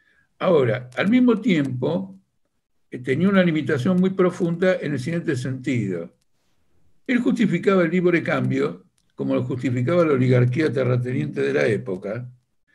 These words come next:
pero por la siguiente razón. Él, él sostenía que el libre cambio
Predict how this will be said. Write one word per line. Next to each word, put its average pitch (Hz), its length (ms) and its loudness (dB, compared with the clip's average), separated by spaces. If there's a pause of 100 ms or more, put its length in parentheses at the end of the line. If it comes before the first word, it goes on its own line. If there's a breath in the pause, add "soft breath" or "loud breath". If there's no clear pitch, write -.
(360 soft breath)
pero 214 220 2
por 196 160 4
la 160 100 2
siguiente 175 440 0
razón. 143 400 -4
Él, 202 300 4
él 180 120 -4
sostenía 175 520 -2
que 156 80 -4
el 160 80 -6
libre 180 320 2
cambio 151 640 -2